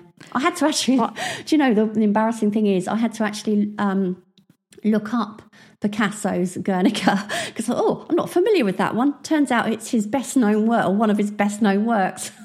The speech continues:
Speaker 2: Oh, is it? I, I wouldn't know what it is either.
Speaker 1: Oh, it's, it's an anti-war painting, um, and it is
Speaker 2: Oh,
Speaker 1: actually,
Speaker 2: right, okay.
Speaker 1: yeah. And in his, it's in his real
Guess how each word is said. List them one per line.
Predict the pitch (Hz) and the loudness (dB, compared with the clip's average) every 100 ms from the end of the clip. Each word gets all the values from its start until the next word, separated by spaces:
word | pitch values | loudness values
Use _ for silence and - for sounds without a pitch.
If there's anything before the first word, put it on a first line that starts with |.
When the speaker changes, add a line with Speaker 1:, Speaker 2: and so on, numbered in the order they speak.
| - - | -4 2
Speaker 2:
Oh, | 339 | 4
is | 440 - | 4 4
it? | 220 175 - - | 2 2 -2 0
I, | 330 - | 0 2
I | 294 | 2
wouldn't | 320 285 214 | 2 0 2
know | 233 | 2
what | 220 | 2
it | 220 | 2
is | 226 262 | 0 2
either. | 262 339 247 202 208 - _ _ _ _ - - - - - - - 359 | 2 2 0 -2 -2 -8 _ _ _ _ -12 -8 -8 -10 -12 -16 -10 -2
Speaker 1:
Oh, | 403 381 359 330 330 | 0 2 2 0 -2
it's, | 311 - | -6 -4
it's | 285 277 | -4 2
an | 320 | 2
anti-war | 320 - 277 277 277 | 2 2 2 2 0
painting, | 269 202 202 196 196 196 202 - - - - | 2 2 2 0 0 0 -2 -8 -20 -16 -4
um, | 214 202 208 | 0 2 2
and | 262 | 0
it | - | 2
is | 262 | 2
Speaker 2:
Oh, | 247 | 4
Speaker 1:
actually, | 233 247 233 | 4 4 4
Speaker 2:
right, | 277 240 | 2 2
okay. | 247 - 190 | -2 -2 -2
Speaker 1:
yeah. | 220 - - | -2 -4 -4
And | 247 | 0
in | 247 | 2
his, | 233 247 240 | 2 0 -2
it's | 247 - | -6 -4
in | 254 240 | -2 0
his | 233 233 208 214 | 2 2 0 -4
real | 214 214 226 208 208 | -4 -2 0 0 0